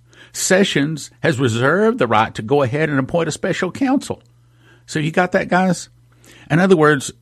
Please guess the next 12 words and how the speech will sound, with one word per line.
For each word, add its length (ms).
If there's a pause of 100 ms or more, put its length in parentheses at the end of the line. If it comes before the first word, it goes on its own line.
(400)
the 180
Republicans 800
have 180
not 220
been 140
lax. 580 (500)
<laughs> 520
They've 160
not 200
been 160
sitting 360
down. 400